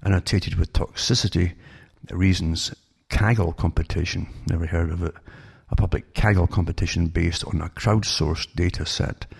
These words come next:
that includes four toxicity subtypes, reasons why something might be considered toxic, and, and so understand that you're, you're, these are big movements to alter everything, folks.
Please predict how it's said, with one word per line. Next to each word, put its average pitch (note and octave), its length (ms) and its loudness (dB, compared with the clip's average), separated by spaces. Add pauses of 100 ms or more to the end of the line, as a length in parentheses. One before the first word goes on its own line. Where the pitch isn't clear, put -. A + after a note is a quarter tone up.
(340)
that - 80 0
includes D#2+ 360 -2
four F#2+ 320 0
toxicity - 840 -2 (400)
subtypes, - 880 -2
reasons F#2 400 2
why D#2+ 120 -2
something E2+ 520 0
might F2 300 0
be E2 80 -6
considered E2 560 -4
toxic, - 560 -4
and, E2+ 140 -4 (160)
and E2 160 -2
so - 200 -2 (320)
understand D3 600 6
that F2 60 2
you're, G2+ 160 4
you're, - 220 -4
these C3 180 4
are A2+ 80 4
big C3 320 2
movements A2 880 4 (400)
to - 140 -2
alter F#2 360 2
everything, E2+ 540 0
folks. - 640 -10